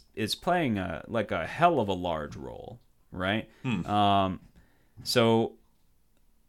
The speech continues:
Speaker 1: I, yeah, I, like, uh, there's, there seems to be something there for me. Um, i-, if consent is playing that large of a role, then maybe it does matter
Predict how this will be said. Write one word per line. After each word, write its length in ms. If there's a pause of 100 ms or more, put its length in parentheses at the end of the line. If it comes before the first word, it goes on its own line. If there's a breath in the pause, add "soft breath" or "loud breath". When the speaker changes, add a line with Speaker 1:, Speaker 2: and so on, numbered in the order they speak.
(580)
Speaker 1:
I, 200 (1400 loud breath)
yeah, 440
I, 40
like, 260
uh, 100 (680)
there's, 220
there 220
seems 320
to 60
be 80
something 540
there 240
for 140
me. 300 (720)
Um, 400 (680 soft breath)
i-, 40 (160)
if 200
consent 420
is 100
playing 400
that 280
large 280
of 100
a 60
role, 480 (500 soft breath)
then 180
maybe 260
it 240
does 340
matter 480